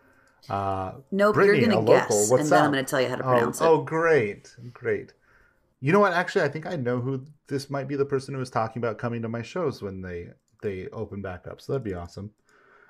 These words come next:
Speaker 1: Um, Brittany, thank you for sending in the word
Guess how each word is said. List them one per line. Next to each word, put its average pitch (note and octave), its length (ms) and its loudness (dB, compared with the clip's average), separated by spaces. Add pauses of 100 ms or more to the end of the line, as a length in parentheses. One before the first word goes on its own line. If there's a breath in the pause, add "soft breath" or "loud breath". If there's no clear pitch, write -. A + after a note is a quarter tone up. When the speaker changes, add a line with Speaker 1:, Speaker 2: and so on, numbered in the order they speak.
(100)
Speaker 1:
Um, A2+ 500 0 (160)
Brittany, D3+ 260 0
thank C#3+ 200 -4
you D#3 80 -4
for D3+ 160 -4
sending D#3 400 -4
in C#3 260 0
the D3 100 4
word B2 520 2